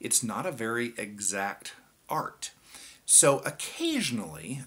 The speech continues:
a person that is defending themselves can shoot a, a person, another person's hand and shoot the gun out of it. But it's kind of like getting a hole in one in playing golf. Uh, shooting is just not something that is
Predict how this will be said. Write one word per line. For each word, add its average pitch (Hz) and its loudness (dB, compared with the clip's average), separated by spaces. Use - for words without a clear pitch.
a 127 -4
person 156 4
that 127 -4
is 123 -2
defending 110 -2
themselves 80 -4
can 123 2
shoot 139 -2
a, 101 -4
a 90 -8
person, - -4
another 104 -4
person's 110 -8
hand 127 -8
and 110 -8
shoot 117 -6
the 117 -8
gun 135 0
out 82 -4
of - -16
it. - -16
But 151 0
it's 156 4
kind - -6
of 320 -2
like 156 0
getting 127 -2
a 123 0
hole 127 -2
in 104 -6
one 95 -8
in 98 -16
playing 107 -6
golf. - -8
Uh, 95 -10
shooting 202 0
is 131 0
just - 2
not 113 -2
something 123 0
that 110 -6
is 113 0